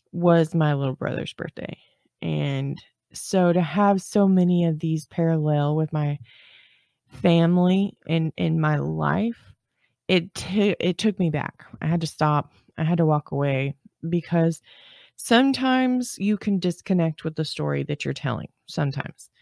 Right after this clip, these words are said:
Most of the time, I find something within each victim that I could label as part of something I do, right?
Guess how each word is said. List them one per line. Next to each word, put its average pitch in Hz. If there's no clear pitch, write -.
Most 190
of -
the 214
time, 190
I 165
find 151
something 151
within 151
each -
victim 147
that 139
I 147
could 147
label 165
as 160
part 151
of 151
something 147
I 135
do, 135
right? 127